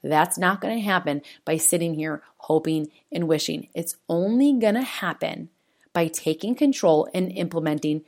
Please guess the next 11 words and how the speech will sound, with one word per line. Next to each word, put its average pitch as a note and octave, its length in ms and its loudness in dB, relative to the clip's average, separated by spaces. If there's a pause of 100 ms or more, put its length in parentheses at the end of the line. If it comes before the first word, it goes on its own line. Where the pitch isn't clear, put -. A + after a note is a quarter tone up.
(140)
strategy. D3 680 -2 (160)
So - 160 -4
I've D3+ 120 -2
got E3+ 180 4
a A#3 60 0
simple G3 340 0
strategy D#3 480 0
for - 120 -8
you. - 280 -8 (460)
Simple A#3+ 360 2
strategy F3+ 600 2